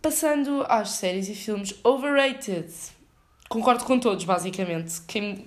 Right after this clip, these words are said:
estes aqui, concordo. Na comida, eu sei que as coisas estavam um bocado ao contrário. Não é ao contrário, mas não concordei com quase nada. Aliás, não concordei com nada.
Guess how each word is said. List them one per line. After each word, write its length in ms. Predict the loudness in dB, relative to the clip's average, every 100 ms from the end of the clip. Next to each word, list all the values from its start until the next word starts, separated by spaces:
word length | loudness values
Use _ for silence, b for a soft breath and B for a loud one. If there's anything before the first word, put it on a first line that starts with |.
| -4
estes 260 | -2 -2 -4
aqui, 320 | -4 -4 -2
concordo. 480 | -2 0 -2 -2 -4
Na 80 | -2
comida, 500 | -2 2 2 2 -2 B B B
eu 80 | -2
sei 140 | 0
que 80 | 0
as 80 | -2
coisas 240 | -2 -2
estavam 260 | 0 0 0
um 40 |
bocado 240 | -2 0 0
ao 60 |
contrário. 540 | 0 -2 0 0 0 -4
Não 120 | -2 0
é 60 |
ao 80 | 0
contrário, 380 | 0 2 2 2
mas 240 | -4 -8 B B B
não 100 | -2
concordei 380 | -2 -2 0 0
com 120 | 0
quase 320 | 2 4 4 4
nada. 380 | 2 2 -4 -2
Aliás, 240 | -2 -2
não 120 | -4
concordei 340 | -6 -6 -6 -4
com 160 | -4
nada. 300 | -4 -6 -8